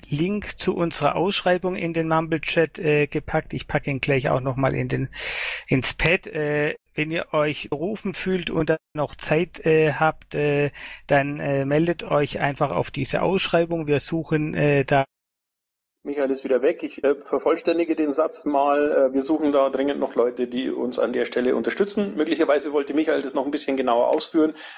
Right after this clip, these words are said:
Speaker 2: Ähm, für die, die sich vorstellen können, uns da zu helfen, steht's aber tatsächlich, äh, hinter dem Link versteckt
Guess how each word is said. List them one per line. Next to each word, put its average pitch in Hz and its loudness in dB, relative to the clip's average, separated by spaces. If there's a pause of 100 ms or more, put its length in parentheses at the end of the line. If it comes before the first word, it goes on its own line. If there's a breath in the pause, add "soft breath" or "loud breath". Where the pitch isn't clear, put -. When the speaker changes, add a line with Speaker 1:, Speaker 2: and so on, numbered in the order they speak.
(140 loud breath)
Speaker 2:
Ähm, 135 6
für 143 -14
die, 151 -14
die 143 -6
sich - -14
vorstellen 165 0
können, 156 -2
uns 165 -10
da 131 4
zu 127 -6
helfen, 135 -2
steht's 147 -6
aber 127 2
tatsächlich, 127 -6
äh, 120 2
hinter 123 -4
dem 113 -2
Link 123 0
versteckt - -2